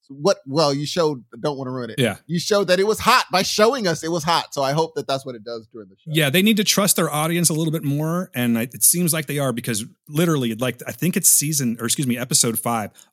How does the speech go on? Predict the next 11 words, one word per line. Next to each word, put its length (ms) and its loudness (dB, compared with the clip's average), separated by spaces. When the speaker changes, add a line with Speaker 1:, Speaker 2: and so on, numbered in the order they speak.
Speaker 2:
all 240 2
that 180 0
inner 200 0
monologue 440 -2
stops. 560 -4
And 140 2
then 120 6
the 80 6
show 240 2
gets 180 -8
going. 300 -18